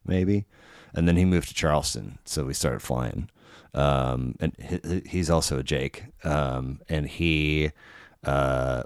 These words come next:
I mean, every year it's, like, dicier and dicier. And this year it was, like,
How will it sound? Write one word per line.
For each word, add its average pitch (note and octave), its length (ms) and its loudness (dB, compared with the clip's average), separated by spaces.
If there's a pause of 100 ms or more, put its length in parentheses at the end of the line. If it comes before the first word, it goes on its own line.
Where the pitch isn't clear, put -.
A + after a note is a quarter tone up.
(120)
I C#2 80 -2
mean, C#2+ 320 -2
every E2+ 340 2
year D#2+ 260 4
it's, - 160 -6
like, B1+ 200 -4 (180)
dicier C#2+ 500 0
and B1+ 120 -4
dicier. C#2 440 -2
And B1+ 120 -6
this F2 240 0
year C2 180 0
it A1 80 -6
was, - 140 -4
like, C2 320 -4